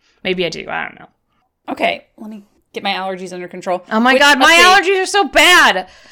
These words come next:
Speaker 1: Why
Speaker 2: Yeah.
Speaker 1: is the season trying to kill me? I just have sneezed, like, three hundred times, and I feel like my eyes are gonna fly out of my face. <laughs>
Speaker 2: For me, it's always, like, chest stuff. So I did update, finish my fire cider, and strained it yesterday.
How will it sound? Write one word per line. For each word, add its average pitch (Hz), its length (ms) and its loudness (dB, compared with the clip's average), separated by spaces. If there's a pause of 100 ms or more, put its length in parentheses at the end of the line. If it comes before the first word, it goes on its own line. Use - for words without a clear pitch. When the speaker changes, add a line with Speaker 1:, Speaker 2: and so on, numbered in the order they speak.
(200)
Speaker 1:
Why 277 220 2
Speaker 2:
Yeah. 349 260 0
Speaker 1:
is 233 80 -12
the 233 60 -18
season 320 520 -4
trying 302 260 -4
to 285 60 -6
kill 302 300 -2
me? 233 180 -6
I 202 140 -4
just 277 180 -10
have 302 140 -8
sneezed, 285 500 -2
like, 233 200 -6
three 285 220 -4
hundred 269 320 -6
times, 240 440 -4
and 202 100 -12
I 208 60 -10
feel 262 180 -8
like 269 140 -4
my 220 180 -12
eyes 233 300 -6
are 233 40 -8
gonna 196 120 -10
fly 196 420 -4
out 180 140 -2
of 175 80 -10
my 170 80 -10
face. 170 560 -8 (380)
<laughs> - 260 -6
Speaker 2:
For 285 100 -8
me, 359 180 -2
it's 359 120 -8
always, 269 380 -4
like, 240 260 -4
chest 247 380 -6
stuff. 180 240 -4
So - 160 -4
I 220 140 0
did 302 400 -2
update, 208 480 -6
finish 269 320 -6
my 208 160 -6
fire 226 400 -4
cider, 175 520 -6
and 180 200 -12
strained 226 480 -10
it 180 120 -4
yesterday. 175 800 -10